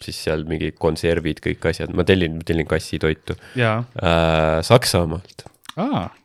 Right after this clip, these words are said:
Speaker 2: väga nice.
Speaker 1: Sest et, äh, Pro
Speaker 2: See on
Speaker 1: Tipp
Speaker 2: kvaliteet.
Speaker 1: Suublos siis, äh,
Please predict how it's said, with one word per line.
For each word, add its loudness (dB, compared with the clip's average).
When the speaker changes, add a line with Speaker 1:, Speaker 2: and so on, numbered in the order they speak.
Speaker 2:
väga -6
nice. -10
Speaker 1:
Sest -16
et, -2
äh, 4
Pro 2
Speaker 2:
See 6
on 4
Speaker 1:
Tipp 2
Speaker 2:
kvaliteet. -2
Speaker 1:
Suublos 4
siis, -2
äh, 4